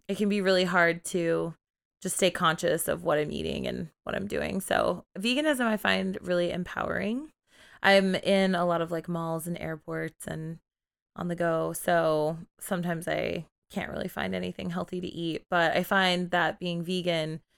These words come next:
I really feel empowered to sort of think more clearly and make more conscious decisions.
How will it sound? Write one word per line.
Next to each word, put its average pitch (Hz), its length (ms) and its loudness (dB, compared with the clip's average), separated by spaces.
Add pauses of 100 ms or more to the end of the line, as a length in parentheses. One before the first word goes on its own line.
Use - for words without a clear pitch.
(500)
I 165 520 -2 (120)
really 170 300 2
feel 165 220 -2
empowered - 560 -2
to 180 120 -4
sort 170 220 -4
of - 100 -2
think - 460 -10
more - 140 -6
clearly - 560 -4
and 180 180 -4
make 175 220 -8
more 180 160 -6
conscious 175 460 -10
decisions. 214 1000 -8